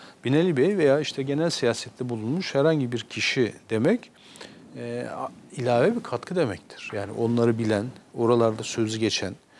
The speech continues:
bir şekilde bunu planlayabilecek, orada ağırlığı olabilecek bir kişi.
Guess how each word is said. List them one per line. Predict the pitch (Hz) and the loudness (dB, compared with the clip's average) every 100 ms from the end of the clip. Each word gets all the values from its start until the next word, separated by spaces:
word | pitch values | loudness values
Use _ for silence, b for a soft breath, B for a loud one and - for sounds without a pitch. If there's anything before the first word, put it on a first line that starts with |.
| B B B | B B B
bir | 123 | -4
şekilde | - 127 123 123 | -4 -2 0 0
bunu | 120 117 | 0 -4
planlayabilecek, | - 113 110 113 110 107 107 104 95 - - B B B | -4 -2 0 0 0 0 0 0 -2 -4 -14 B B B
orada | 110 117 | -2 2
ağırlığı | 123 110 110 110 127 | 2 2 0 0 -2
olabilecek | 120 110 101 101 98 98 - - - _ _ - | 0 -2 0 -2 0 -2 -4 -12 -20 _ _ -14
bir | 107 | -10
kişi. | - 120 - 117 | -4 -4 -2 -4